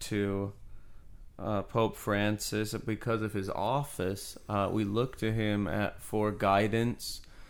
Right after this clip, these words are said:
Uh, we believe that our Lord Jesus Christ, um, chose Saint Peter, and that through the succession of the apostles, he, uh,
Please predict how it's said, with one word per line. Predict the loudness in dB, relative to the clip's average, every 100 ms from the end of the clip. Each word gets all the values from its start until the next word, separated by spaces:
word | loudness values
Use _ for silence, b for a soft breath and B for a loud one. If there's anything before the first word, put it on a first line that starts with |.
| b b 2
Uh, | 6 6 4
we | 2 2
believe | 2 4 4 4 4 2
that | 4 6 6 2 -8 -2
our | 0
Lord | 4 2 2
Jesus | -2 -2 -4 -6
Christ, | 0 4 6 4 0 -6 -10 -10
um, | -6 -4 -4 -6 -10
chose | 2 4 6 4 0
Saint | -6 -2 0 0 0
Peter, | 4 4 6 4 4
and | 4
that | 2 0 2
through | 4 4
the | 2
succession | 0 -4 -4 0 0 2 -2
of | 0
the |
apostles, | 0 2 6 6 4 -2 -2 -2 -8 B B B B B
he, | 2 4 6 6 2 -4 -2
uh, | 2 2 2